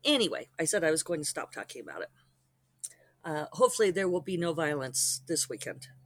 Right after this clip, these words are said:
Uh, as I mentioned, I think in yesterday's podcast, you know, people are riled up, um, popping with emotion, you know, three years out of pandemic, we still have covid cases. <sighs> It's, um,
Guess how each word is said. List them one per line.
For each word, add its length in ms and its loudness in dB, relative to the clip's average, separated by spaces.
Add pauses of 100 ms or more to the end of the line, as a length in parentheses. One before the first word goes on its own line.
(120)
Uh, 400 -10
as 220 0
I 80 -2
mentioned, 680 -6 (600)
I 60 -8
think 200 -4
in 100 -2
yesterday's 540 -4
podcast, 600 -12
you 80 -8
know, 140 -4 (100)
people 440 -6
are 200 -2
riled 400 -2
up, 200 -6 (1040)
um, 520 -12 (1400)
popping 400 -4
with 160 -4
emotion, 480 -4
you 120 -4
know, 340 -4 (220)
three 200 -4
years 300 -2
out 160 -2
of 100 -12
pandemic, 560 -6
we 60 -4
still 200 -6
have 120 -10
covid 340 -4
cases. 680 -4 (880)
<sighs> 1000 -16
It's, 300 -8
um, 320 -8